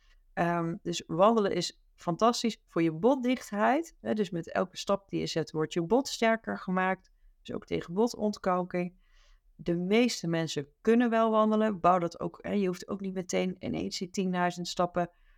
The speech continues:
Maar je kan gewoon als je nu, ehm, nou, laten we zeggen, drieduizend stappen. De meeste telefoons hebben tegenwoordig ook wel zo'n stappenteller of een smartwatch of wat dan ook. Ga het dan eens eerst eens uitbreiden naar vijfduizend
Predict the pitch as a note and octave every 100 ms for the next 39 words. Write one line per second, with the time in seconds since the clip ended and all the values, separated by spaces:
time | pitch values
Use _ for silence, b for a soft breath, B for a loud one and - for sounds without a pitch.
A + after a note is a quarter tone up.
0 | _ - E3+ E3+ F3 F3 - F3 E3+ F3+
1 | F3 E3+ F3 - F3 F#3 G#3+ G3 F3+ _
2 | _ _ _ _ - F3 E3+ E3+ E3+ E3+
3 | E3 D#3+ E3 E3 F3 E3 F3 F#3+ G3 F3+
4 | F3 E3+ - F3+ F3 E3+ D#3+ - G3+ G3+
5 | F3 - E3+ F3 E3 F3 F3 F3+ F#3+ F#3+
6 | G3 F#3 F#3 F#3+ F3+ F3+ F3+ F3+ F3 F#3
7 | F3 F3+ F3 E3+ E3 - - - - -
8 | _ - - A2+ C3 - D#3 D#3 D#3+ D#3
9 | - - D#3 E3 D#3 D3+ - _ _ _
10 | _ _ _ _ - F#3+ F#3+ G3 F#3+ F3+
11 | A3 F#3+ F#3 - - F3+ E3+ E3+ D#3+ C#3+
12 | D3+ D#3+ D#3 D3+ - - A3